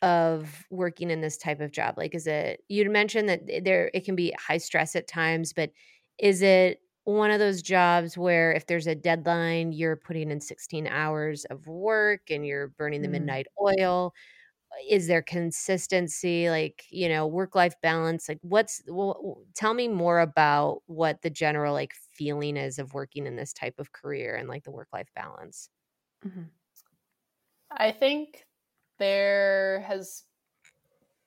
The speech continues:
Speaker 3: there is an ongoing shift in the culture of science,
Speaker 1: Mm.
Speaker 3: um,
Speaker 2: Hmm.
Speaker 3: to have better work-life balance. And so I will, like, if I have a deadline coming up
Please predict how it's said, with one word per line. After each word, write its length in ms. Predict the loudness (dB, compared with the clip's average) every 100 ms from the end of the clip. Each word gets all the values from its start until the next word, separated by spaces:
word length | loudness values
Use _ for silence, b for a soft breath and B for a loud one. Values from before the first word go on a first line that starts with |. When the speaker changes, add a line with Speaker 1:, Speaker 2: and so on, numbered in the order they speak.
| _ _ -4
Speaker 3:
there 140 | -2
is 180 | 0 0
an 80 | 4
ongoing 560 | 6 6 2 -2 -4
shift 720 | -8 0 2 2 -2 -18 -20 _ _ _ _
in 200 | -8 -6
the 80 | -8
culture 420 | -6 -6 -4 -4
of 140 | -4 -4
science, 760 | -6 -6 -6 -6 -10 -14 -16 -18 -16 -10 -6
Speaker 1:
Mm. 300 | -4 -4 -8 -12 -14
Speaker 3:
um, 60 | -10
Speaker 2:
Hmm. 180 | -10 -10 -14 _ _ _ _
Speaker 3:
to 80 | -4
have 280 | 0 0 -2
better 460 | -4 -2 -2 -4 -4
work-life 600 | -6 -8 -4 -2 -2 -4
balance. 680 | -4 -2 -4 -6 -14 -18 -20 _ _ _ _ _
And 180 | -4 -2
so 600 | 2 4 4 4 0 -4 _ _ _ _ _ _ _ _ _ _ _ _ _ 2
I 140 | 6
will, 540 | 6 6 2 0 -8 _ -4
like, 220 | 0 0 0
if 400 | -4 -6 -6 -2
I 120 | 0
have 180 | 2 0
a 60 |
deadline 480 | 0 -4 -2 -2 -4
coming 320 | -8 -10 -10 -8
up 260 | -8 -10